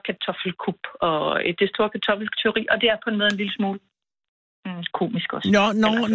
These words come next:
Speaker 2: nej,
Speaker 1: lidt.
Speaker 2: altså,
Speaker 1: Nej,
Speaker 2: men
Speaker 1: jeg
Speaker 2: det,
Speaker 1: ved
Speaker 2: ja.
Speaker 1: ikke, om det er komisk, men vi er jo i hvert fald, det er jo, tænker, det er jo det, der er hele essensen af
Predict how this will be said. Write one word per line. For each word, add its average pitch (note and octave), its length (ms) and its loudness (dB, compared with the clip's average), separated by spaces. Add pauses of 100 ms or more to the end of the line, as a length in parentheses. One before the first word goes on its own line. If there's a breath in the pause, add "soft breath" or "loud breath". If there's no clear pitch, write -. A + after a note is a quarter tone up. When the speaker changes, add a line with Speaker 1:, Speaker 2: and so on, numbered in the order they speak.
Speaker 2:
nej, G#3+ 160 2
Speaker 1:
lidt. G3+ 180 -2
Speaker 2:
altså, D#3 180 2
Speaker 1:
Nej, G3+ 100 2
Speaker 2:
men E3 80 4
Speaker 1:
jeg D#3 80 -2
Speaker 2:
det, E3 120 2
Speaker 1:
ved F3 80 4
Speaker 2:
ja. F#3 60 4
Speaker 1:
ikke, F#3+ 120 2
om C#4 80 -14
det C4+ 100 -2
er - 100 -6
komisk, B3 300 -2
men B3 160 0
vi C#4+ 40 2 (120)
er C4+ 80 4
jo B3+ 80 0
i - 40 -8
hvert B3 180 -2
fald, B3+ 140 0
det - 80 -12
er B3 60 0
jo, A#3+ 60 -8
tænker, B3 180 -2
det A#3+ 80 -6
er A#3+ 60 -2
jo B3+ 80 -2
det, C4 80 -4
der C4+ 100 2
er A#3 100 -4
hele B3+ 120 -2 (100)
essensen A#3+ 400 -2 (100)
af F#3 40 2